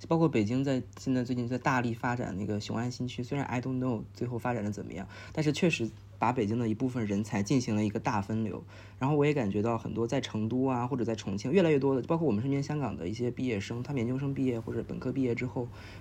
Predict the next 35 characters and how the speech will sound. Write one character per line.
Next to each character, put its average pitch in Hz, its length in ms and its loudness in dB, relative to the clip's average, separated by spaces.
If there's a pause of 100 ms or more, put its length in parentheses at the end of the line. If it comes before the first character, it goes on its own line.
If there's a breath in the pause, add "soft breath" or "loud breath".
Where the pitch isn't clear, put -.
并 196 100 10
没 156 80 8
有 135 120 4
去 - 100 -4
北 110 140 2
上 120 160 0
广 101 140 -2
深， 117 320 -4 (400 loud breath)
而 131 100 2
是 160 60 2
在 156 100 4
国 127 160 0
内 139 140 2
选 113 200 0
择 107 140 -2
了 110 80 2
一 110 140 2
个 113 160 -2
可 - 120 -4
能 101 80 2
相 180 140 0
对 170 80 4
来 123 80 0
说 135 80 0
没 127 100 2
有 135 100 2
那 113 80 0
么 107 100 0
大， 117 140 0
一 170 120 2
点 139 220 2
五 127 120 2
线 127 220 -2
城 113 220 -2
市， 117 280 -2